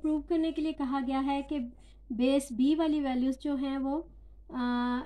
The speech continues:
एक जानिब हो और log बेस ए वाली वैल्यू एक जानिब हो। तो ये जो हम log बेस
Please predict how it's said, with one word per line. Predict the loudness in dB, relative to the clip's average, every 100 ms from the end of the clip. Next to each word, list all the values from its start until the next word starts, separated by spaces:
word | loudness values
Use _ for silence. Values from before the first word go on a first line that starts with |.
| -4
एक | -4 -2
जानिब | 0 0 -2 -2
हो |
और | 0 0 0
log | -2 -2 -4 -10 -20 -20 -16 -4
बेस | -2 -2 -2
ए | -4 -2 -4 -10 -18 -6
वाली | -2 0
वैल्यू | 0 0 0
एक | -2 -4
जानिब | -2 0 0 0
हो। | -2 -4 -10 -20 -20 -4
तो | 2 6 6 4 -4 -2
ये | 0
जो | 2 4
हम | 4 6 6
log | 6 6 4 6
बेस | 6 6